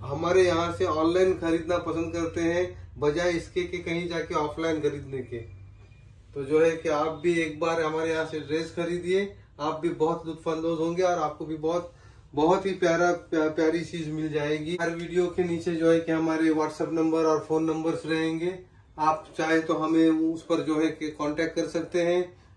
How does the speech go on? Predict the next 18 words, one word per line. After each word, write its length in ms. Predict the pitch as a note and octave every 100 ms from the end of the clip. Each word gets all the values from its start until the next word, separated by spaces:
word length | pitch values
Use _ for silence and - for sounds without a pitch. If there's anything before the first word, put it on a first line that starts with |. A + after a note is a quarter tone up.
| -
और 180 | D#3+ D3+ -
पूरी 220 | E3 D#3+
जानकारी 460 | D3+ D#3 D#3 D#3 D#3+
ले 160 | D3+ E3
सकते 320 | D3 - B2+
हैं। 220 | A#2 G#2 - - - - - - - - -
ठीक 160 | E3 F3+
है, 320 | G3+ G3+ - - - - E3
आप 280 | F#3 D3+ D3
जो 120 | D#3
मुनासिब 440 | D#3 E3 E3+ F#3 -
समझे 340 | F3+ F3 F3+
WhatsApp 460 | E3+ D#3 - E3 -
करना 340 | D#3+ E3+ E3
या 140 | D#3+ D#3
phone 240 | D#3+ E3
call 240 | D#3+ E3 D#3+
करना 300 | D#3+ D#3